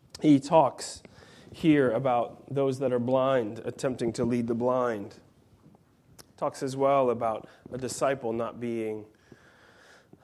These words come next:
above his teacher, but everyone, when he is fully trained, will be like his teacher. It looks like Jesus is referencing here spiritual leaders.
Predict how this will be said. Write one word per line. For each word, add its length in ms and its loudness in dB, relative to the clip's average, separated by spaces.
above 600 6
his 200 -2
teacher, 400 -2
but 140 2
everyone, 480 2
when 100 2
he 80 0
is 140 -4
fully 280 -2
trained, 300 -10
will 80 -8
be 140 -6
like 320 -4
his 160 -16
teacher. 480 -14
It 60 0
looks 200 6
like 140 6
Jesus 400 6
is 140 -2
referencing 560 4
here 180 0
spiritual 420 2
leaders. 540 -2